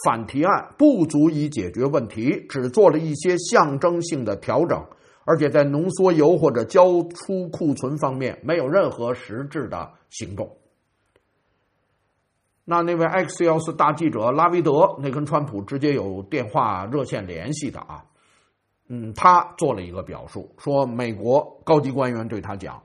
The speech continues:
，“我们没有取得太多的进展，我们今天正处在非常严肃的关头，压力是针对于伊朗的，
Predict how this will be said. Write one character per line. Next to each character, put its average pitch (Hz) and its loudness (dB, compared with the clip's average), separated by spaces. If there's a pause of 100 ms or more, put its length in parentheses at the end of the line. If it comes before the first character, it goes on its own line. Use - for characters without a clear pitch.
，“我 123 -2
们 123 -6
没 131 -4
有 143 -2
取 95 -12
得 95 -8
太 101 -6
多 101 -8
的 98 -8
进 90 -12
展， - -18 (460)
我 147 0
们 151 -2
今 190 -4
天 180 -2
正 180 0
处 113 -6
在 127 2 (120)
非 185 0
常 120 -4
严 104 -6
肃 - -8
的 85 -10
关 127 -2
头， 98 -8 (300)
压 165 6
力 156 0
是 113 -8
针 123 -4
对 113 -4
于 101 -8
伊 135 -2
朗 78 -10
的， - -20